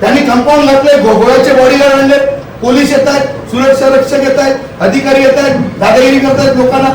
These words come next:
हे काय चाललं? काय आहे? काय, काय ते उत्तर प्रदेश आहे की बिहार आहे? हे सिंधुदुर्ग आहे आमचं आणि आम्ही ह्याच्यामध्ये सगळे एक होणार.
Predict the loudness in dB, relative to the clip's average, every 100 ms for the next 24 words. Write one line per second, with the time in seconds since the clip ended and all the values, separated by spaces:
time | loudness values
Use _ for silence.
0 | -4 -8 -4 -4 0 0 2 0 2 0
1 | -2 -6 -12 -14 -14 -10 -8 -6 -2 2
2 | 2 2 2 2 4 4 2 0 0 0
3 | 2 2 2 2 0 -2 -6 -14 -6 -2
4 | 2 2 2 0 -6 -12 -16 -16 -12 -2
5 | 0 2 2 2 2 2 2 2 0 -2
6 | -4 -10 -14 -16 -16 -18 -12 -4 0 2
7 | 2 2 2 2 2 2 2 0 -4 -6
8 | -2 0 2 2 2 2 0